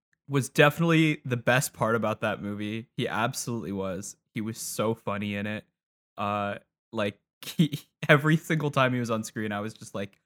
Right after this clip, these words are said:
"I want more of this." Uh, so happy for him. But yeah, Jared Leto, it just makes me so sad because I feel like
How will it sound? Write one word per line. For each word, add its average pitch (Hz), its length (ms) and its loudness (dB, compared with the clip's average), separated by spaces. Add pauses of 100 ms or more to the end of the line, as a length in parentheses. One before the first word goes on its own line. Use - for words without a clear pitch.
(280)
"I 127 80 6
want 135 220 4
more 110 200 0
of 107 100 -2
this." 110 380 -8 (420)
Uh, 107 280 0 (100)
so 113 600 0
happy 135 240 2
for 127 160 -4
him. 104 320 -4 (580)
But 117 240 2
yeah, 107 200 -2
Jared 170 300 4
Leto, 151 520 6 (640)
it 190 60 4
just 277 200 -2
makes 277 220 4
me 208 80 2
so 131 260 4
sad 113 420 2
because 123 220 -2
I 135 80 4
feel 175 220 2
like 226 180 4